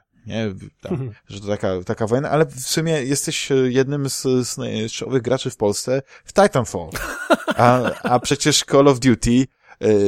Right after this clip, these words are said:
Speaker 1: ten, ten Black Ops trzy, to jest właśnie taki Titanfall na rysorach,
Speaker 2: Powiem tak,
Speaker 1: nie? Taki
Speaker 2: to jest
Speaker 1: do-, na
Speaker 2: dosyć
Speaker 1: dopalaczach.
Speaker 2: interesująca sprawa, bo, mm, tak, najpierw singiel. E, Call of Duty Black Ops trzy jest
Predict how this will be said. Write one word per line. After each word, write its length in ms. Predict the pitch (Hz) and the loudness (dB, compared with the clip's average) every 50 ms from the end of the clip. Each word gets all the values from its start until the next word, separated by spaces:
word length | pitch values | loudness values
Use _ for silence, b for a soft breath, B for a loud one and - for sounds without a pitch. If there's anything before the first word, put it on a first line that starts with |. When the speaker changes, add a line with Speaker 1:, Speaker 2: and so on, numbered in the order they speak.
| 101 101 95 87 87 90 92 98 95 - | 4 4 2 2 0 0 0 -2 -2 -2
Speaker 1:
ten, 380 | - 120 117 117 113 104 107 | -2 -2 -2 -2 -4 -4 -2
ten 220 | 101 120 110 107 107 | -2 -2 -2 0 2
Black 240 | 123 127 127 - | 2 2 4 4
Ops 220 | 123 110 - - - | 0 0 0 -4 -2
trzy, 300 | - - - 107 101 104 | -2 0 2 2 0 2
to 140 | - 127 117 | 2 2 2
jest 280 | 117 120 131 120 - | 4 2 2 0 2
właśnie 320 | 110 110 110 - - 127 117 | 2 2 2 2 -2 -4 -4
taki 260 | 117 117 - - 139 | -4 -4 -4 -4 -2
Titanfall 520 | - 151 165 - - 131 113 - 107 101 95 | 2 2 2 4 2 0 2 2 0 0 2
na 120 | 95 98 | 0 0
rysorach, 380 | 104 101 - 117 113 95 80 - | 0 0 2 2 2 2 2 0
Speaker 2:
Powiem 100 | - 98 | -2 -2
tak, 80 | 104 110 | -2 -4
Speaker 1:
nie? 40 | |
Taki 120 | 104 95 - | -6 -4 0
Speaker 2:
to 100 | - 226 | 0 2
jest 280 | 269 302 294 - - 113 | 2 0 -2 -2 -6 -2
Speaker 1:
do-, 80 | - | -2
na 40 | 196 117 | -2 0
Speaker 2:
dosyć 140 | 117 - | 2 0
Speaker 1:
dopalaczach. 440 | - - - 113 95 87 - 90 - | 0 2 0 0 -2 -2 -6 -4 -2
Speaker 2:
interesująca 640 | 233 233 - - 185 175 - - 170 185 175 - 151 | 0 0 0 0 -4 -4 -2 -2 -2 -2 -2 -6 -8
sprawa, 320 | - - 113 104 104 104 | -8 -10 -10 -8 -10 -10
bo, 500 | 107 120 131 139 143 151 147 143 147 147 - 156 | -10 -8 -6 -4 -2 -2 -2 -2 -4 -4 -6 -10
mm, 520 | 151 143 139 139 139 139 135 139 143 131 | -10 -10 -8 -8 -8 -8 -8 -8 -8 -8
tak, 160 | - - - | -8 -8 -6
najpierw 240 | - 190 202 208 - | -4 -2 -2 -2 -2
singiel. 300 | - - 120 104 90 82 - _ _ _ _ _ _ _ _ _ _ _ _ _ - | -4 -6 -6 -6 -8 -10 -14 _ _ _ _ _ _ _ _ _ _ _ _ _ -10
E, 60 | 143 135 131 131 127 127 127 127 123 123 123 123 123 123 - _ _ - | -8 -6 -6 -6 -6 -8 -8 -8 -8 -8 -8 -8 -10 -12 -14 _ _ -4
Call 120 | 185 226 | -2 -2
of 60 | 214 | 0
Duty 240 | 151 165 165 - 170 | -2 -4 -6 -6 -6
Black 180 | 143 147 139 139 | -6 -4 -6 -6
Ops 140 | 123 - - | -8 -10 -12
trzy 400 | - - - 127 139 151 165 - | -14 -10 -8 -6 -6 -6 -6 -8
jest 460 | - 127 127 131 123 - - - - | -8 -10 -10 -10 -10 -12 -18 -20 -20